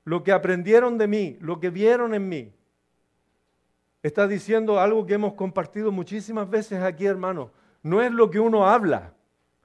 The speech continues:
es como uno vive. Eso es lo que tiene un valor,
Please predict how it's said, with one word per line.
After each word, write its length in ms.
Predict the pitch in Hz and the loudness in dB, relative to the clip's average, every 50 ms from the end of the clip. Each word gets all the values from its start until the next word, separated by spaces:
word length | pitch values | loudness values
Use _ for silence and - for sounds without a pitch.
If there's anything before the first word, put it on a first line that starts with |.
| _ _ _ _ _ - | _ _ _ _ _ -6
es 140 | 190 170 170 | -6 -4 -4
como 240 | - 190 196 190 | -2 -2 2 2
uno 240 | 196 220 214 208 190 | 2 2 2 0 0
vive. 440 | 170 226 262 240 190 131 98 - _ _ _ _ _ _ _ _ _ _ _ _ _ _ _ _ _ _ _ _ | 0 -2 -2 0 -2 -2 -4 -8 _ _ _ _ _ _ _ _ _ _ _ _ _ _ _ _ _ _ _ _
Eso 300 | - 190 220 220 - 240 | -8 -6 -6 -6 -4 -4
es 80 | 226 | -4
lo 200 | 214 214 208 190 | 0 0 0 -2
que 120 | 151 185 175 | -2 -6 -8
tiene 320 | 143 175 208 220 220 214 | -6 -4 -4 -2 -2 0
un 220 | 202 220 226 214 202 | 0 0 0 0 0
valor, 520 | 190 175 185 208 233 240 202 139 104 95 | 0 0 2 4 4 4 4 2 -4 -12